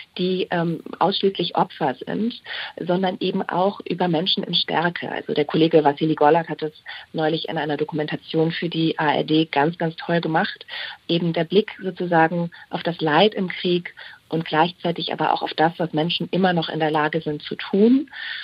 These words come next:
Ähm, denn wir müssen einfach wissen, ähm, rein psychologisch betrachtet ist es so, dass sich das auch auf uns als Mediennutzende sehr stark überträgt. Wenn wir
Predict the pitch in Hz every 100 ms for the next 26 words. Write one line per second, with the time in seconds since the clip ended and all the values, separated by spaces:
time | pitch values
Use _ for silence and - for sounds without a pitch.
0 | - - 170 175 175 170 165 170 170 165
1 | 175 196 - 165 156 156 196 - 214 214
2 | - 180 175 - 190 - - 175 196 196
3 | 190 175 214 226 160 - 147 - - -
4 | - 175 - 170 180 190 - - - -
5 | 170 170 - - 175 175 185 180 180 180
6 | 185 - 165 - 190 240 240 165 180 180
7 | 175 175 175 - 165 170 170 170 170 -
8 | 175 175 185 175 170 - 220 151 - 156
9 | 151 156 185 214